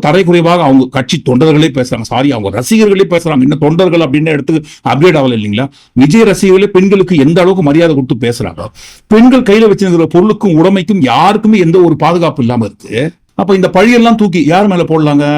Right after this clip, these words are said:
நடிகர் விஜய் மேல போட்டலாம் இல்லைங்களா? போட்டுதான் ஆகணும். ஏன்னா பாருங்க, எல்லாத்துக்கும் நான் தான் பொறுப்புன்றாரு. இருநூத்தி முப்பத்தி நாலு தொகுதியில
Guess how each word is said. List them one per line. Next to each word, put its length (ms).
நடிகர் 300
விஜய் 200
மேல 160
போட்டலாம் 280
இல்லைங்களா? 280
போட்டுதான் 380
ஆகணும். 320
ஏன்னா 220
பாருங்க, 280
எல்லாத்துக்கும் 420
நான் 160
தான் 100
பொறுப்புன்றாரு. 540
இருநூத்தி 360
முப்பத்தி 280
நாலு 160
தொகுதியில 280